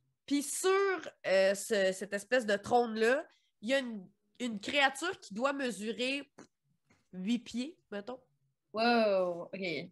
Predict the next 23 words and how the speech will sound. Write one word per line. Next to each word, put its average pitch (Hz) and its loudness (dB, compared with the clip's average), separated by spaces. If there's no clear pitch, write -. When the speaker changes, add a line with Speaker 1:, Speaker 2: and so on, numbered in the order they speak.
Speaker 1:
Une 214 -6
énorme 277 2
créature, 226 -2
euh, 196 4
qui 277 0
est 247 0
dans 254 6
une 240 4
espèce 254 -4
de, 254 4
euh, 180 0
cape - -2
brune. 240 0
Puis 240 -4
vous 202 -4
y 254 2
voyez 247 4
pas, 302 4
tu 330 -10
sais, 370 -12
c'est 381 0
vraiment 269 0
le, 320 0